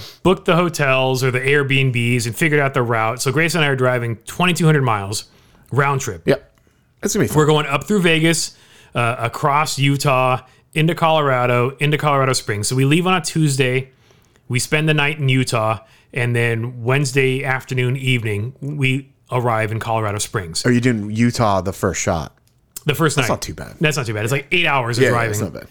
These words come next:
Speaker 1: So basically, I've set up the route so we're not dri-, we're not spending more than eight hours a day in the car. Um, so we get to Colorado Springs on Wednesday. Thursday morning,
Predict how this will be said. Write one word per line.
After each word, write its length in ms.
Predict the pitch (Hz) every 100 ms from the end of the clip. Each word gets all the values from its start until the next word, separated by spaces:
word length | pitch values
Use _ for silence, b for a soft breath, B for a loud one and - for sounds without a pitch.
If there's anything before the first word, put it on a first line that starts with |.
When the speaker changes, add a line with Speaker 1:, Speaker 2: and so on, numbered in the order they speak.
| b -
Speaker 1:
So 240 | 175 165 _ 180
basically, 580 | 202 202 175 143 143 -
I've 340 | 135 131 - _ -
set 240 | - 180
up 80 | 180
the 80 | 139
route 260 | 131 135
so 180 | 127 127
we're 140 | 123 123
not 180 | 135 131
dri-, 260 | 123 127 135
we're 80 | 143
not 120 | 165
spending 220 | 147 135
more 140 | 123 117
than 100 | 120
eight 140 | 123 120
hours 260 | 110 110
a 60 | 107
day 120 | 101
in 80 | 95
the 80 | 92
car. 280 | 87 - _ b b b b
Um, 460 | - 117 110 104 -
so 240 | 135 135 123
we 160 | 123
get 280 | 117 147 180
to 680 | - - 156 151 147 143 147 -
Colorado 360 | 143 143 143
Springs 360 | 139 - 120 117
on 200 | 117 123
Wednesday. 500 | 107 107 101 98 98 b b b b b _
Thursday 400 | - 170 165 165
morning, 560 | 147 156 147 113 107